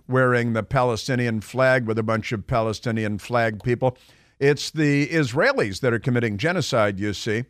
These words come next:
Uh, and, uh, the signs are with Palestinian headdresses, young white liberal college students and beyond. "Propaganda is conditioning you to accept genocide," right?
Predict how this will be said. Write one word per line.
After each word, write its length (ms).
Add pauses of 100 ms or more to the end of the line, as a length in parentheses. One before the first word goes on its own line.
(640)
Uh, 400
and, 540
uh, 180
the 140
signs 440
are 220
with 260
Palestinian 720
headdresses, 840
young 500
white 420
liberal 680
college 420
students 460
and 160
beyond. 320 (580)
"Propaganda 880
is 240
conditioning 800
you 340
to 180
accept 480
genocide," 800 (300)
right? 320